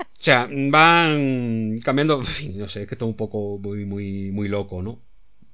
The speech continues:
Ellos en todo momento se mantienen, ellos dos siempre van a ser el, digamos, los, los grandes líderes de la, de la secta, mm, una secta, evidentemente, todo muy jerarquizado, aunque al principio, pues, tampoco un, una,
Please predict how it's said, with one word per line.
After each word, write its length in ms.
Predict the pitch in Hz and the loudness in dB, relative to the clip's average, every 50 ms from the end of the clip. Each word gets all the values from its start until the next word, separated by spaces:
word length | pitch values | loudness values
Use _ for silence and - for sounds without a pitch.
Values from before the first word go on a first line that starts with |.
| - - - - - - - - - - - - - - - - - | -20 -20 -20 -20 -20 -20 -20 -20 -20 -20 -20 -18 -18 -18 -16 -8 0
Ellos 180 | - 165 208 202 | 4 6 8 8
en 80 | 208 | 10
todo 160 | 208 202 185 180 | 10 8 8 8
momento 300 | 165 160 175 190 208 - | 8 8 8 6 6 4
se 100 | - 160 | 4 4
mantienen, 720 | 135 120 117 131 135 143 156 151 147 139 127 123 135 - | 2 2 4 4 6 6 8 6 6 6 4 2 2 6
ellos 220 | 160 190 214 208 | 6 8 8 8
dos 100 | - - | 6 6
siempre 200 | 196 202 180 170 | 2 4 2 2
van 120 | 160 160 147 | 2 4 2
a 60 | 139 | 2
ser 200 | - 156 170 180 | 2 2 4 6
el, 600 | 165 147 139 135 127 123 120 120 117 117 113 110 107 | 6 6 6 4 2 0 0 0 -2 -2 -2 -4 -4
digamos, 280 | 107 107 120 139 151 | -2 0 2 2 4
los, 180 | 139 113 104 110 107 | 4 2 2 0 -2
los 220 | 123 120 110 107 | -4 -2 -2 2
grandes 300 | 98 147 160 165 156 127 | 2 2 4 4 4 6
líderes 300 | 143 156 147 151 147 120 | 6 6 6 6 4 4
de 80 | 123 123 | 2 4
la, 480 | 120 117 117 113 113 110 107 104 101 - - - - - - - - - - - - | 6 6 6 6 4 4 2 -2 -4 -10 -16 -20 -20 -20 -20 -20 -20 -20 -16 -6 0
de 140 | 117 120 | 2 2
la 100 | 117 113 | 2 2
secta, 440 | - - 160 156 - 180 175 175 170 - | 2 2 2 2 4 4 6 4 4 0
mm, 840 | - 135 123 120 117 113 113 117 113 113 110 110 110 110 117 131 - 135 | -4 -2 -2 0 0 0 0 0 0 0 0 0 0 -2 -2 -4 -4 -4
una 120 | 123 120 | -4 -2
secta, 300 | 127 143 - - 117 107 | -2 -2 -2 -2 -2 -2
evidentemente, 540 | 110 104 101 98 107 101 120 131 131 - 107 101 98 98 - - | -2 -4 -2 -2 -2 0 0 -2 0 -2 -4 -6 -6 -10 -4 2
todo 180 | - 143 131 127 | 2 4 4 4
muy 120 | 143 143 | 2 2
jerarquizado, 760 | - 151 143 143 131 123 139 - 160 160 156 165 175 175 - - - - - - - - - - - - | 2 2 2 2 0 0 -2 0 2 2 2 2 -2 -4 -10 -18 -20 -20 -20 -20 -20 -20 -18 -14 -4 2
aunque 160 | 147 147 123 | 2 6 6
al 80 | 135 123 | 6 4
principio, 300 | 127 117 147 143 180 160 | 4 0 2 2 2 2
pues, 100 | 175 - | 2 2
tampoco 560 | - 120 110 139 139 123 143 143 139 139 135 | 2 0 2 2 2 2 4 4 4 4 4
un, 320 | 143 147 147 135 127 135 | 4 2 0 -2 -2 -2
una, 180 | 131 127 127 | 0 0 2